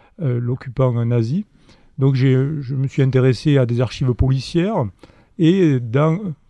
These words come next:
une boîte, il y avait un dossier qui sortait de l'ordinaire et qui, euh,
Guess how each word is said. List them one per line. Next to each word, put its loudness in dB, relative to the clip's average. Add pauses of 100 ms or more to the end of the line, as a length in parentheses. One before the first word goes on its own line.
(580)
une 4
boîte, 2 (300)
il 0
y 6
avait 4
un 4
dossier 0
qui -6
sortait -2
de 4
l'ordinaire 0 (480)
et 0
qui, 0
euh, 2